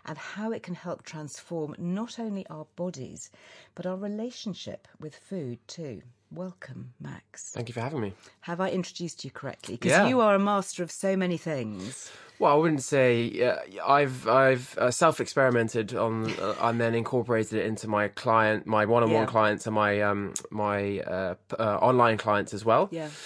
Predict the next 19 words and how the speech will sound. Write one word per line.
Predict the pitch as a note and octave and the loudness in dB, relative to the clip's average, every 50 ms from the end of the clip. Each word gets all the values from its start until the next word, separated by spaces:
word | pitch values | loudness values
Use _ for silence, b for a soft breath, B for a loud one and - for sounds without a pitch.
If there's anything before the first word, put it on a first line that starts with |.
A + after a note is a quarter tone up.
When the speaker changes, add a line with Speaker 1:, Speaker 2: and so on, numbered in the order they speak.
| B B B | B B B
Speaker 2:
So, | - - C3 C3 | -6 0 2 4
yeah, | C3 B2+ A#2+ A2 G2+ F#2 - - | 6 6 6 6 4 4 2 0
um, | A#2 A#2 A#2 A#2 A2+ A2 A2 A2 A2 A2 - - | 2 4 4 6 4 4 2 0 -2 -4 -6 -8
uh, | F#2 F#2 - - | -10 -10 -10 -8
for | - - D3+ | -4 0 0
me, | C#3+ C#3+ C#3+ D3 D3 C#3 C3+ B2+ A2+ F#2+ F2+ - - | 2 2 4 2 2 2 0 0 -2 -4 -6 -6 -6
health | - A2 A#2 C3 A#2+ B2 C#3 D3 - - - - | -6 -2 2 2 2 2 2 -2 -4 -10 -8 -4
and | - A2 A2 A2 A2 A2 G#2 - | -2 -2 0 0 -2 -4 -6 -8
fitness | - - - B2+ A2+ G#2 B2+ B2 B2+ C3 - - | -10 -4 -2 0 0 2 0 0 0 -2 -4 -6
is | G#2+ G2 | -4 -2
multifaceted. | A#2 A2+ A2 - - A2 - A#2 A2+ - A#2+ A2+ - A#2+ B2+ A#2+ - | 0 0 0 -2 -4 -4 -4 -4 -4 -4 -6 -6 -4 -4 -4 -2 -2
It's | - F2+ - - A#2 | -4 -6 -4 -4 -2
not | A2+ A#2 A2 E3 | 0 0 0 0
just | E3+ A2 - D#3 | -2 -4 -4 -2
Speaker 1:
Mm. | |
Speaker 2:
what | A2+ - - G#2 | -2 -4 -2 -2
you | G#2+ G#2+ | -4 -4
eat | A2 A2 G#2+ - - - - - - - | -2 -4 -4 -6 -10 -14 -18 -14 -8 -4
and | G#2 G#2+ G#2 G#2 G2+ G2+ G2 F#2+ | -2 -2 -2 -2 -2 -2 -4 -6